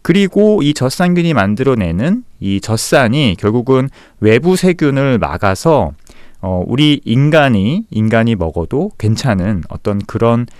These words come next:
음식이나 이런 것들을 만-, 어, 환경을 만들어주는 거죠. 어, 그래서 이 젖산균이 맥주에 사용되는 경우는 솔직히 말씀드리면 굉장히 한정적이에요. 그러니까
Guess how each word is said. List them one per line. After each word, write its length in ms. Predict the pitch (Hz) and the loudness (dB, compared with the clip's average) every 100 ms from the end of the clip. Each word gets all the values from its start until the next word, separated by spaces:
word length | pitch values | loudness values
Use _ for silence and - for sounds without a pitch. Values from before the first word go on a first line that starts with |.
| - - | -20 -6
음식이나 640 | 104 107 107 98 87 156 226 | -4 -2 -6 -6 -6 -6 -6
이런 140 | 98 | -6
것들을 440 | 85 - 101 135 214 - | -6 -8 -6 -4 -4 -8
만-, 180 | - 95 - | -6 -6 -6
어, 60 | 85 | -4
환경을 340 | 135 196 143 | 0 0 0
만들어주는 580 | 135 87 120 131 135 151 | -2 -2 -2 -2 -2 -2
거죠. 380 | 82 - 127 101 _ - - - _ - - - - - - - - - - | -4 -2 -2 -4 _ -20 -20 -20 _ -20 -16 -12 -12 -12 -16 -14 -16 -12 -2
어, 80 | 127 | 0
그래서 320 | 127 156 147 - - - - - - - - _ | 2 2 2 0 -10 -18 -16 -16 -18 -20 -20 _
이 120 | - 131 | -4 -2
젖산균이 800 | 147 - 202 202 196 190 185 175 | -2 0 2 2 2 4 2 2
맥주에 880 | 117 - - 180 185 175 170 165 160 | 0 -2 -2 2 4 4 4 4 4
사용되는 680 | 170 208 214 196 180 170 | 2 2 2 2 2 0
경우는 600 | 165 107 120 123 175 127 | 0 0 0 2 2 0
솔직히 420 | 85 180 - - 185 | 0 -4 -8 -4 0
말씀드리면 460 | 127 - 113 110 | 0 0 -2 -2
굉장히 840 | 110 98 101 117 104 120 139 82 - | -4 -4 0 0 0 0 0 -2 -4
한정적이에요. 800 | - 214 240 202 101 - 71 71 | -2 2 2 2 -2 -6 -10 -10
그러니까 280 | 73 - | -10 -12